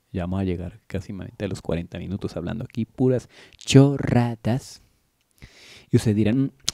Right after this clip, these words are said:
Estimar, tú me, tú me engañaste porque pusiste una foto de Candy con Terry, con un, con Terry, no, con Albert. Tú pusiste una cantidad de foto, una foto de Candy con Albert y yo pensé que iba a haber una historia sobre Albert y Candy". No, pero miren, chicas,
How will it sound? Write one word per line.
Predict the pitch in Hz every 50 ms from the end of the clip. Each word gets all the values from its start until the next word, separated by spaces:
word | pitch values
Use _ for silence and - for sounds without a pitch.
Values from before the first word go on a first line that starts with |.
| - -
Estimar, | - - 170 165 131 -
tú | - 139
me, | 135 139 143
tú | 143 - 170
me | 170 175
engañaste | 170 170 156 139 131 - - 165
porque | 156 160 - 160
pusiste | 151 139 - - 120 - -
una | 135 123
foto | - 147 - 147
de | 143 131
Candy | - 131 139 147 151
con | - 147 131
Terry, | - 139 139 147 165 -
con | - - 151 135
un, | 123 123
con | 123 - - - 120 110
Terry, | - 131 123 139
no, | 135 110
con | - 110 107
Albert. | 117 131 139 143 - - - - - - - - - _
Tú | - 139
pusiste | 143 131 143
una | 151 147 -
cantidad | - 135 - 147
de | 131
foto, | - 143 143 - -
una | 135 135 127
foto | - - -
de | -
Candy | - 151 160 175
con | 175 - 147 123 120
Albert | 127 135 135 160 170 - - - - - -
y | - -
yo | 147
pensé | - 135 123 -
que | - 147
iba | 143 139
a |
haber | 139 139 143
una | 143 139
historia | - - 151 147
sobre | - - 139 131 131 -
Albert | - 160 160 156 - 175 165
y | 151
Candy". | - - 151 151 151 147 139
No, | 117 107 117 110
pero | - - 90
miren, | 87 82 82 82 92 110 131 120
chicas, | - - - - 120 123 98 -